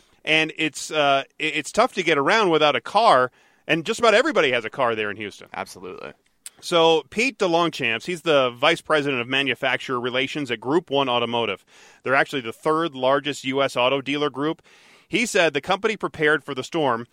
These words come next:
Speaker 1: with a plan they designed after Hurricane Katrina. What they did is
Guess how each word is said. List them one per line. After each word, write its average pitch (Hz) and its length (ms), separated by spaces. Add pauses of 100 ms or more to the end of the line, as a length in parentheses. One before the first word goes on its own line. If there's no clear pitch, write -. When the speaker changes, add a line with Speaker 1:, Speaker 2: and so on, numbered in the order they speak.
(320)
Speaker 1:
with 147 420
a 139 140
plan 202 400
they 180 120
designed 147 360
after 139 200
Hurricane 156 360
Katrina. 147 480
What 120 120
they 127 100
did 185 320
is 123 340